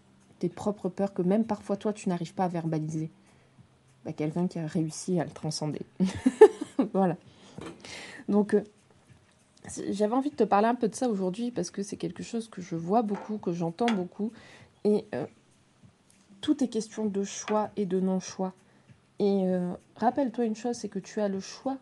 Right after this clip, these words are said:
de te choisir. Tu as même le droit de te choisir, en plus de tout ça. Que ça te rendra pas égoïste, que ça fera pas de toi quelqu'un de mauvais. Au contraire, ça te permettra de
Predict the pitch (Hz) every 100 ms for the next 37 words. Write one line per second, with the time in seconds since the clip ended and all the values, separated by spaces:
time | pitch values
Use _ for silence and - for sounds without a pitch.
0 | _ - 196 190 - 180 180 175 - 170
1 | 170 170 156 - - 170 208 202 175 165
2 | 170 - 165 170 165 - - 170 170 170
3 | 170 - - 190 - _ - - - -
4 | - - - _ - 196 190 185 170 165
5 | 160 - 190 190 185 180 - - _ _
6 | _ - 175 175 - 170 233 208 196 180
7 | 185 - 175 170 165 165 - _ _ -
8 | - - - - 185 - 185 - - _
9 | - _ - 185 185 185 190 190 208 180